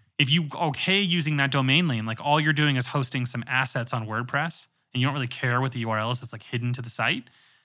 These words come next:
you can use their shared S S L cert and it'll say, like, H T P S, keep pro-, whatever, project dot,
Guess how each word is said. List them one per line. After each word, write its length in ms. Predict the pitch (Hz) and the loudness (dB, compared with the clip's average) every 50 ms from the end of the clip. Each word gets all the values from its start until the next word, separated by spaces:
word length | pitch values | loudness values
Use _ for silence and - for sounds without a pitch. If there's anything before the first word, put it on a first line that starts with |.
| _ - | _ -2
you 100 | 151 160 | -2 0
can 180 | - 185 160 151 | 2 2 2 2
use 340 | 143 156 156 143 123 123 - - - | 2 2 2 0 -2 -4 -8 -14 -20
their 360 | 117 113 131 139 165 165 156 | -6 -2 2 4 4 4 4
shared 440 | - - - - 147 143 147 151 135 | 2 2 2 2 4 4 4 4 2
S 160 | 120 123 - | 0 -2 -4
S 140 | 123 - - | -6 -4 -2
L 140 | 131 139 135 | -2 -2 -2
cert 300 | - - 113 107 104 - | -4 -6 -6 -8 -8 -10
and 80 | 139 123 | -10 -8
it'll 120 | 117 113 | -8 -8
say, 200 | 110 - - 120 | -6 -4 -2 -2
like, 180 | 117 117 117 - | -2 -2 -4 -6
H 220 | - 123 117 - | -6 -6 -4 -6
T 140 | 123 - 131 | -6 -8 -8
P 180 | 123 131 123 - | -8 -8 -6 -4
S, 400 | 120 113 110 113 - - - - _ _ _ _ _ _ _ _ _ _ _ _ - | -2 -2 -2 -2 -4 -8 -12 -16 _ _ _ _ _ _ _ _ _ _ _ _ -12
keep 140 | 135 131 | -10 -10
pro-, 180 | - - 143 127 | -4 -4 -4 -4
whatever, 400 | - 143 127 123 117 113 110 110 | -4 -4 -2 0 0 2 0 -2
project 540 | 107 - 127 123 123 120 123 117 113 - - | 0 2 4 4 4 4 2 0 -2 0 0
dot, 340 | 117 113 113 113 95 - | 2 2 2 0 -2 -6